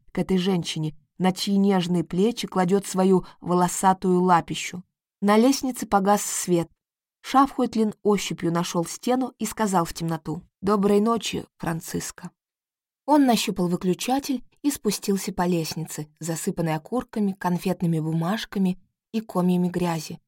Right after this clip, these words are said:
ещё хранившими форму каблука или резной подошвы, или отпечатки шляпок гвоздей.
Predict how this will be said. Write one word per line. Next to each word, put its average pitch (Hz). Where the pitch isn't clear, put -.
ещё 175
хранившими 202
форму 196
каблука 175
или 190
резной 175
подошвы, 170
или 208
отпечатки 185
шляпок 170
гвоздей. 165